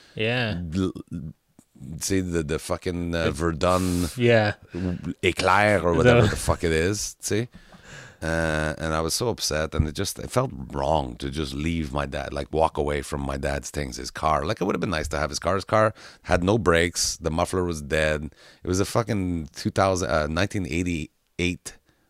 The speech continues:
Speaker 2: uh, Mercury Sable. And
Speaker 1: Oh,
Speaker 2: he died in
Speaker 1: wow.
Speaker 2: two, and he died in two thousand. So, I mean, it was
Speaker 1: Yeah.
Speaker 2: but it would have been nice to have my dad's car,
Speaker 1: Yeah.
Speaker 2: see? Or, and at auction, it probably sold for four hundred dollars or something
Speaker 1: Yeah,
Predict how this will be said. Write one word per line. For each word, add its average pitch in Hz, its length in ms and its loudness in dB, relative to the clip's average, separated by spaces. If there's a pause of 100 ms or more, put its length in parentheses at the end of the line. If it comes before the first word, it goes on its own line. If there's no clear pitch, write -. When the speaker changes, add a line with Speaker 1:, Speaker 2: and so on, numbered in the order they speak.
(140)
Speaker 2:
uh, 69 580 -2
Mercury 82 540 0
Sable. 76 500 0 (720)
And 110 120 4
Speaker 1:
Oh, 143 120 10
Speaker 2:
he 139 100 8
died 85 140 6
in 73 100 0
Speaker 1:
wow. 139 80 6 (140)
Speaker 2:
two, 80 80 2
and 80 100 4
he 87 60 6
died 92 260 8
in 82 80 0
two 92 180 2
thousand. 80 460 4
So, 76 240 2
I 73 60 4
mean, 76 180 0
it 80 160 0
was 76 160 0 (460)
Speaker 1:
Yeah. 104 460 -2 (440)
Speaker 2:
but 98 100 4
it 113 100 10
would 139 120 8
have 131 60 4
been 117 160 4
nice 120 240 4
to 85 100 -2
have 92 300 4
my 85 140 2
dad's 82 340 4
car, 120 340 6
Speaker 1:
Yeah. 143 180 4
Speaker 2:
see? 104 320 0
Or, 80 260 0 (260)
and 90 160 4
at 87 120 6
auction, 87 380 4
it 78 140 -2
probably 82 240 2
sold 85 240 -2
for 85 100 -4
four 87 320 0
hundred 87 220 -2
dollars 90 420 2
or 64 80 -8
something - 300 -8
Speaker 1:
Yeah, 98 60 -2